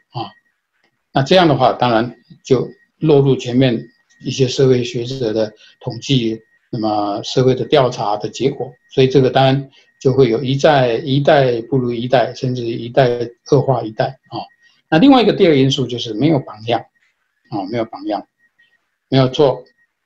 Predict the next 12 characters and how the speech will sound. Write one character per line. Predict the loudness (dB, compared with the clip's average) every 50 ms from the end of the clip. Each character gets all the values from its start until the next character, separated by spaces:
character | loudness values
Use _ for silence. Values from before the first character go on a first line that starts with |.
| _ _ _
相 | -2 0 2 4 4
对 | 4 4 4
的， | 4 4 2 0 -2 -6 _ -8
我 | -4
想 | -2 -2 -2
我 | -2 0
们 | 0
在 | 0 0 0
看 | 2 0 0 0
妈 | -2 -2 -2 2 2 4
妈 | 4 4 4
啊 | 2 0 -2 -8 _ _ _ _ _ _ -8 -8 -8 -10